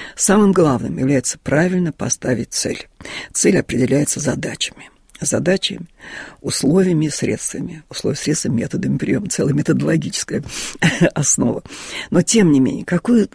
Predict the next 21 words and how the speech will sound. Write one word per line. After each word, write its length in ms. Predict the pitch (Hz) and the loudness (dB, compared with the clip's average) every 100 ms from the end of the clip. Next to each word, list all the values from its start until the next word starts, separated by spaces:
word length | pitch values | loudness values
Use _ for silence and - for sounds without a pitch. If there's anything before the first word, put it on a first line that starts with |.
| _ | _
цель 340 | - - 220 160 | -4 4 4 6
мы 120 | 151 | 2
ставим 400 | - 151 156 139 | 2 0 2 0
прежде 460 | - 165 127 - | 2 4 4 0
всего? 400 | - - - - - _ _ _ | -6 -6 -6 -12 -20 _ _ _
Вот 220 | - 160 202 | -6 2 6
этот 260 | 170 - | 6 4
момент 380 | 143 143 147 135 | 2 4 4 2
очень 320 | 170 - 147 | 0 2 2
важный. 460 | 156 135 120 - - - - - - - - - | 2 0 -2 -10 -12 -18 -16 -14 -12 -10 -12 -6
И 80 | 175 | -4
цель 240 | - 208 | 2 4
должна 340 | 160 165 156 139 | 4 4 2 2
быть 300 | 139 - - _ _ | 0 -2 -10 _ _
самая 540 | - - 196 190 190 - | -8 0 2 2 2 -2
простая. 720 | - 156 - - 117 156 147 _ _ _ - - _ | -4 -4 -4 -4 -6 -6 -14 _ _ _ -20 -20 _
Мы 100 | 147 | 0
должны 320 | 143 143 - | 2 0 0
воспитать 640 | 143 - 131 - 127 - - | 0 -2 -4 -2 -4 -4 -8
ребенка 680 | - 117 165 180 - - - _ _ _ _ _ _ - | -4 -2 0 0 -2 -8 -14 _ _ _ _ _ _ -6
просто 540 | - 165 - - - | -2 0 -2 -8 -14